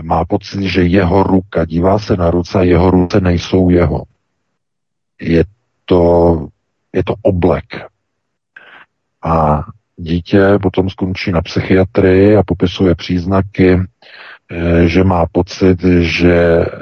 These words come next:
je navlečeno v biologickém obleku. No, to je, a to je opravdu jako vážná záležitost. No, k čemu dochází?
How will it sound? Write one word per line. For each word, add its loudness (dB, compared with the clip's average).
je -2
navlečeno 0
v -10
biologickém 0
obleku. -4
No, 0
to 0
je, 0
a -10
to -8
je -6
opravdu -8
jako -4
vážná -2
záležitost. 0
No, 0
k -20
čemu 0
dochází? -2